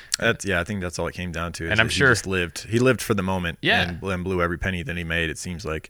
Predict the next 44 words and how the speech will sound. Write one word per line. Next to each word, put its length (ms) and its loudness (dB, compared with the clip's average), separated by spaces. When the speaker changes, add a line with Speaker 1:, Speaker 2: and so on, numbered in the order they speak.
Speaker 2:
And 120 6
I'm 60 4
sure 220 4
he 80 4
had 200 8
an 120 2
extensive 640 0
firearms 760 6
collection. 840 -2
And 120 -4
you 80 -2
know 140 6
how 220 10
Speaker 1:
Oh, 60 6
yeah. 40 -2
Speaker 2:
that 280 6
can 160 -2
get 200 -2
very 640 2
expensive. 760 0
I 60 2
mean, 160 0
just 260 2
ammo 340 4
alone 400 4
nowadays 760 -2
is 260 -4
expensive 420 -2
enough. 440 -4
Like, 220 -6
and 120 0
Speaker 1:
Mm-hmm. 60 2
Speaker 2:
imagine, 340 4
this 180 0
man 180 4
probably 300 6
had 160 4
a 40 -2
closet 500 2
full 280 -2
of 200 -8
assault 400 4
rifles 640 0
and 300 -8